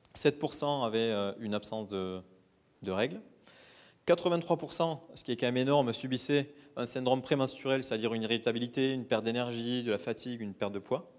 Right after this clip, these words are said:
et soixante-douze pour cent des athlètes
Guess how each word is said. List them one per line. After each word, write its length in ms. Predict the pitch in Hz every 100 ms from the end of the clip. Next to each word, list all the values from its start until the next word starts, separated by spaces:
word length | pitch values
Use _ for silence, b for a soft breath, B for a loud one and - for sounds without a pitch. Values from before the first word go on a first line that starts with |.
| B B B B -
et 80 | 127
soixante-douze 540 | - 165 175 160 151
pour 180 | - 151
cent 340 | - 147 147 -
des 180 | 110 110
athlètes 400 | 104 147 170